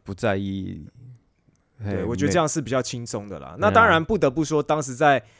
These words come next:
Speaker 2: 我觉得当我在很尽情的在一个私人环境里面去发泄自己对某件事或某个人的不满情绪的时候，其实那个快感真的是很爽，会停不下来。
Speaker 1: <laughs>
Speaker 2: 那个屌会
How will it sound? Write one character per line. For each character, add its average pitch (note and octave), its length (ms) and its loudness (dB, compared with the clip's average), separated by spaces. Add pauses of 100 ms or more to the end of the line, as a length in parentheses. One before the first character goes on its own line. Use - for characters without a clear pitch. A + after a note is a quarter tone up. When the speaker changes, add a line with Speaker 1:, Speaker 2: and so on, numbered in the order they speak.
(240)
Speaker 2:
我 D3+ 120 2
觉 E3+ 140 4
得 F3 100 6
当 F3+ 400 2 (160)
我 A#2+ 240 -4
在 D#3 300 2
很 G#2+ 300 -8
尽 D3 260 -4
情 F#2 340 -12
的 F2+ 260 -12 (340)
在 C#3 200 0
一 B2 60 -2
个 G#2+ 160 -6
私 B2+ 260 -6
人 G#2+ 180 -4
环 G2+ 200 -8
境 G#2+ 240 -12
里 E2+ 120 -14
面 G#2 200 -10
去 A2+ 140 -12
发 B2+ 280 -2
泄 B2+ 200 -4
自 A#2 120 -12
己 F2+ 220 -14
对 A#2 200 -4
某 F#2+ 240 -10
件 A2+ 180 -8
事 A2 200 -10
或 A2+ 100 -6
某 F2 200 -12
个 E2+ 120 -16
人 D#2+ 160 -14
的 E2 200 -14 (460)
不 C3+ 100 -6
满 G2 180 -6
情 G2 180 -14
绪 A2 140 -12
的 G2+ 120 -8
时 G#2+ 120 -12
候， G2+ 140 -8
其 G#2 160 -10
实 F#2 360 -12 (440)
那 C3+ 100 -6
个 A#2+ 100 0
快 A#2+ 240 -2
感 F#2 140 -8
真 G2+ 120 -12
的 F2+ 40 -12
是 A2 120 -10
很 F2+ 160 -14
爽， E2 280 -12
会 C#3+ 140 0
停 A#2 180 -6
不 G#2+ 80 -6
下 A2 240 0
来。 E2 140 -6 (580)
Speaker 1:
<laughs> C3+ 540 -2
Speaker 2:
那 E3+ 100 -2
个 A2+ 180 2
屌 G#2 200 0
会 C3 280 0